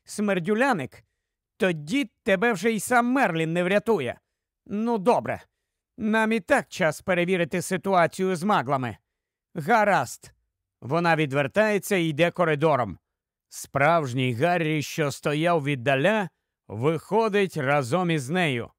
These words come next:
Албус Рон обертається до дверей кабінету, і ось знову з'являється Герміона.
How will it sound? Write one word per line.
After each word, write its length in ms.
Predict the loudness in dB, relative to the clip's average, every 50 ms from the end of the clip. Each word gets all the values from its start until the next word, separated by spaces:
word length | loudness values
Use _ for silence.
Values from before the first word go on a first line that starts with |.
| _ _ _ _ _ _ _ _
Албус 540 | 2 2 4 4 2 2 0 -2 -2 -2 0
Рон 280 | 0 2 2 2 2
обертається 760 | 0 0 0 0 0 2 2 2 2 2 0 -2 0 -2 0
до 140 | 0 0 0
дверей 360 | 0 0 0 0 0 0 -2
кабінету, 720 | 0 0 0 0 0 0 0 0 -2 -2 -2 -4 -4 -4 -8 _ _ _ _ _ _ _ _ -6
і 160 | -2 0 2
ось 260 | 2 2 2 2 0
знову 600 | -2 -6 -6 -4 -2 0 0 2 2 2 0 0
з'являється 1040 | 0 0 0 0 0 2 2 2 2 2 0 -2 -4 -4 -2 2 4 4 4 2 0 -4
Герміона. 800 | -4 -2 0 0 0 0 0 0 0 0 0 -2 -4 -6 -10